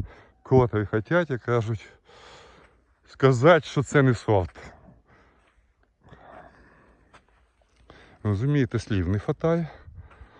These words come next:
Вирощує Польща, Білорусія, Європа. Гарні кондитерські сорта. А хтось хоче сказати те, що, як кажуть,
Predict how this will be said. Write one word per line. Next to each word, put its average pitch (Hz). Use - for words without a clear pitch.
Вирощує 120
Польща, 120
Білорусія, 101
Європа. 104
Гарні 110
кондитерські 98
сорта. 123
А 92
хтось 117
хоче 104
сказати 98
те, 101
що, -
як 92
кажуть, 92